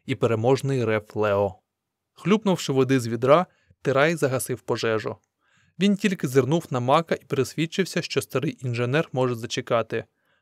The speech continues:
Перед ним уже була вічність. Терай вибіг на двір.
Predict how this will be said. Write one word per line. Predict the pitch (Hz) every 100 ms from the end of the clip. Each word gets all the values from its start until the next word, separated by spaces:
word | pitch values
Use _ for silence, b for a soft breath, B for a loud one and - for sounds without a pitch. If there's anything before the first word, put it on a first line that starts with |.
| _
Перед | 135 113 113
ним | 160 196
уже | 127 120
була | 120 120 120
вічність. | 113 120 - - - - b b b -
Терай | 123 156 170
вибіг | 139 135 131 -
на | 127
двір. | 120 120 -